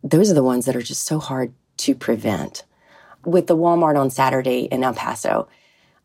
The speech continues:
I saw on social media there were kids there out front for a school fundraiser. Of course there were. There always are at a Walmart on a Saturday. Walmart is the town square in many, many places of this country. My,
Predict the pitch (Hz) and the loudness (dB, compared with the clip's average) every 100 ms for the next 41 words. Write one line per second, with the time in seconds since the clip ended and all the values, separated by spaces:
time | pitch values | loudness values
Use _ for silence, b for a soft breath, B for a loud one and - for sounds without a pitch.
0 | _ _ _ _ - 160 165 151 156 143 | _ _ _ _ -8 0 2 2 0 0
1 | 147 143 135 135 127 135 - 185 185 - | 4 4 4 2 -2 -8 -2 -2 0 0
2 | 123 - 131 - - 156 139 - - - | 0 2 0 0 -2 0 0 -2 -12 0
3 | 147 - 175 160 175 180 104 - - - | 0 2 0 0 0 -2 -2 -4 -6 -6
4 | - - - 135 120 117 160 269 285 156 | -4 -2 2 2 2 2 2 2 2 2
5 | 131 123 127 123 127 120 117 - 120 117 | 2 2 2 2 2 0 -2 0 0 0
6 | 117 113 B B B B _ - 170 196 | -2 -2 B B B B _ -6 0 2
7 | 214 170 151 135 - 131 - _ _ _ | 4 4 2 0 2 2 2 _ _ _
8 | - - 156 156 - 160 139 - 135 139 | -14 -2 0 0 2 2 4 4 4 6
9 | 147 160 143 135 123 123 120 110 - - | 6 4 4 2 0 -2 -2 -8 -12 -18
10 | _ - 120 113 - 110 113 113 135 151 | _ -4 -2 -2 -6 -6 -2 2 2 0